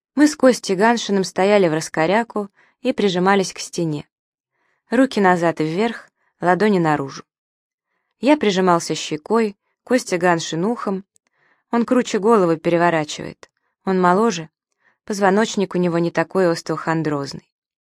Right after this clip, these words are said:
Ну и глаза закрыли, рты пораскрывали до хруста, до боли в ушах. Вы удивитесь, как это мы раскрыли рты, а заболели уши. Не удивляйтесь. Попробуйте рот раскрыть,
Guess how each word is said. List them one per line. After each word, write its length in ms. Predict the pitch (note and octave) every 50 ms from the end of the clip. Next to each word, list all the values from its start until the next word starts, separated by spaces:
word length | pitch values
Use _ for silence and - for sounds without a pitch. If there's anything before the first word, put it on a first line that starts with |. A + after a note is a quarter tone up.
| _ _ _ _ _ _ _ _ _ _ _ _ _ _ _ _ _ _ _ _ -
Ну 160 | - C#4+ D#4
и 100 | D4+ C4
глаза 460 | G#3 F3 G3 G#3 G#3 F3+ A3 B3 B3+ G#3
закрыли, 600 | F3 E3+ - - F3 F3 F3 E3 D3+ D#3 E3 _ _ _ _ _ _ -
рты 280 | E3+ F#3 - - C4+ C4+
пораскрывали 680 | - A#3 A3+ G#3+ - - - G#3+ G#3 G#3 G3+ G3 G3 F#3+
до 120 | F3+ F#3
хруста, 560 | F3 - G3 F#3+ F#3+ F3+ - - - - - _ _ _ _ _ _ -
до 140 | F#3 F#3+
боли 240 | F3 F3 F#3+ F#3 F3+
в 100 | F3 E3+
ушах. 460 | F3 E3+ - - E3+ E3 - - _ _ _ _ _ _ _ _ _ _ _ _ _ _ _ _ _ _ _ _ _ _
Вы 120 | - F#3+ G#3+
удивитесь, 600 | F#3 F#3+ A3 G#3+ C#4 C4 - - E3+ - - - _ _ _ _ _
как 200 | - G3+ - -
это 140 | - G3 F#3+
мы 100 | F#3 F#3
раскрыли 460 | F#3+ F#3+ - - F#3+ F#3 F3 E3+ F3
рты, 360 | E3+ - - A3 A#3+ A#3 - _ _ _ _ -
а 120 | - F3
заболели 480 | E3+ F3+ E3 F3 F3 F3+ F3 E3+ F3 F#3
уши. 360 | F#3 E3 D3+ D#3 - - - _ _ _ _ _ _ _ _ _ _ _ _ _ _ _ _ _
Не 140 | - C#4+ D4
удивляйтесь. 760 | C4+ A#3+ A#3 G3 F3 F3+ F#3 F#3+ F#3 F#3 - - - - - _ _ _ _ _ _ _ _ _
Попробуйте 600 | - - A3+ - B3 C4 G#3+ F#3 F#3+ F3+ - G3+
рот 200 | G3 F#3 E3+ -
раскрыть, 540 | E3+ E3 E3 - - - G#3 A3 G#3+ - -